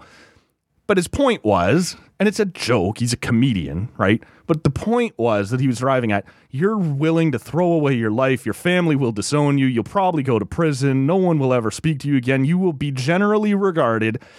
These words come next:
as the lowest piece of scum on the planet if you do this, and yet some people still do it. So if you're into that sort of thing,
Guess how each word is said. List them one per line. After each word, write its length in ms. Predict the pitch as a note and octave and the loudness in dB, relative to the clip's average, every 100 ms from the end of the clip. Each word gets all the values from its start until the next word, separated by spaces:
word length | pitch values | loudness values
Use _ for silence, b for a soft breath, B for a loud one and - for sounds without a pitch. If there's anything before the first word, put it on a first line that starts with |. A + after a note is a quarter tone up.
| B | B
as 220 | - C3+ A#2 | -2 -2 0
the 220 | C#3 D#3 | 0 2
lowest 800 | D#3 D3+ D#3+ F#3+ G#3 - - - b b b _ | 2 2 2 0 -2 -6 -12 -20 b b b _
piece 300 | F3 F3+ - | -2 0 0
of 140 | E3 | -2
scum 640 | - - E3+ C3 G#2 G2+ C3 b b b b | -2 -4 0 2 2 0 -4 b b b b
on 180 | E3 D3 | -2 0
the 80 | D3 | 0
planet 540 | - D#3 C#3+ A2 G2 - | 0 0 2 0 -2 -4
if 180 | B2+ - | -4 -2
you 100 | B2 | -4
do 220 | C3 D#3+ | 0 0
this, 300 | A2+ G2+ - b b b b b b _ - | 2 -2 -6 b b b b b b _ -4
and 220 | D3 D#3 | 0 0
yet 240 | F3+ A3+ | 0 -4
some 240 | - A#3+ G#3 | -4 -4 0
people 320 | F#3+ F#3+ G#3 | 0 0 -2
still 300 | F3+ G3+ G#3+ | -2 0 0
do 220 | G#3 B3+ | 0 0
it. 140 | - - _ _ _ _ _ | -2 -8 _ _ _ _ _
So 220 | - E3 | -4 0
if 160 | G3 F#3+ | 0 0
you're 140 | G3 | 0
into 160 | C4+ A#3+ | 2 2
that 180 | E3+ C#3+ | 0 0
sort 240 | E3 D#3 | 0 0
of 80 | C#3+ | 2
thing, 280 | C3 B2+ | 2 2